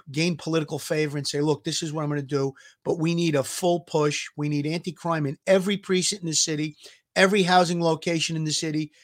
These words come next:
every transit location. There needs to be plainclothes officers, and putting a, uh, some kind of a vest on, on an anti-crime office is completely counter to the whole concept of anti-crime. Anti-crime is called a plainclothes unit for a reason. Now,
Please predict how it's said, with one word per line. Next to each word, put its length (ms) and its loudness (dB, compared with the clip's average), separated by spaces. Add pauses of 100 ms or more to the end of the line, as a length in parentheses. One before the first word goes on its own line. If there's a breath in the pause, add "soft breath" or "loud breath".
(160 soft breath)
every 300 4
transit 520 2
location. 680 0 (240 soft breath)
There 140 -4
needs 260 0
to 80 -8
be 100 -2
plainclothes 640 -2
officers, 540 -2 (320 loud breath)
and 300 0 (340 soft breath)
putting 300 2
a, 160 4 (180)
uh, 220 0
some 240 -2
kind 240 -2
of 80 -4
a 100 -4
vest 420 2
on, 220 -4
on 140 -4
an 100 -2
anti-crime 600 -4
office 360 -2
is 140 -8
completely 640 -6
counter 500 -2
to 140 -14
the 80 -4
whole 280 2
concept 600 -2 (420 soft breath)
of 340 2
anti-crime. 680 -4
Anti-crime 580 -2
is 80 -4
called 400 0 (200 loud breath)
a 60 -6
plainclothes 640 0
unit 300 -4
for 120 -2
a 60 2
reason. 380 -2
Now, 260 -4